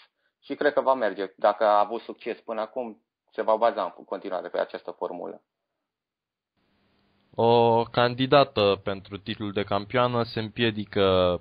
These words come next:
Speaker 2: în minutele de ple-, prelungiri la Brașov. E vorba de Petrolul Ploiești, care face un joc, uh, execrabil, cel puțin în prima repriză,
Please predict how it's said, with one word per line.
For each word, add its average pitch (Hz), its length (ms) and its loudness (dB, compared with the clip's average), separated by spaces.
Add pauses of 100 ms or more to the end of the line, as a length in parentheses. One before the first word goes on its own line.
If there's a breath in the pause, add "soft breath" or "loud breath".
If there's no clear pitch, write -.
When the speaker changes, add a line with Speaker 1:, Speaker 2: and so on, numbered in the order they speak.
Speaker 2:
în 87 500 -8 (160)
minutele 92 440 0
de 90 100 2
ple-, 92 360 2
prelungiri 98 720 -2
la 85 140 2
Brașov. 87 480 2
E 113 60 4
vorba 110 300 2
de 107 80 0
Petrolul 101 560 -2
Ploiești, 117 600 2 (380 soft breath)
care 117 360 6
face 117 680 0
un 104 220 -6
joc, 107 460 -2
uh, 95 340 -2
execrabil, 104 720 2
cel 92 180 -10
puțin 92 320 -14
în 90 100 -10
prima 90 280 -4
repriză, 107 680 0